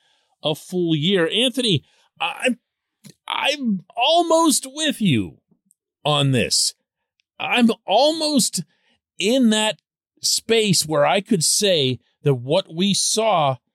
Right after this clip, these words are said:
from Adams in the month and a half that he was with the Steelers and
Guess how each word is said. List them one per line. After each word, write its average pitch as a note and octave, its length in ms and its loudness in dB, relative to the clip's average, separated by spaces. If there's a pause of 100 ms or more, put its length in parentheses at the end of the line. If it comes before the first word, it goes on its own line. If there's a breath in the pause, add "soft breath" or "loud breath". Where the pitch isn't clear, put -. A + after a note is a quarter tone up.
(400)
from C3+ 480 2
Adams D#3 520 -2
in C3 100 -4
the B2+ 60 -2
month D3 340 2
and F#3 100 2
a D3 60 0
half C#3+ 420 0
that A2+ 100 -4
he C3+ 160 0
was A2+ 180 -4
with D3+ 220 0
the D3 80 -4
Steelers A2+ 540 -6
and A#2+ 140 -6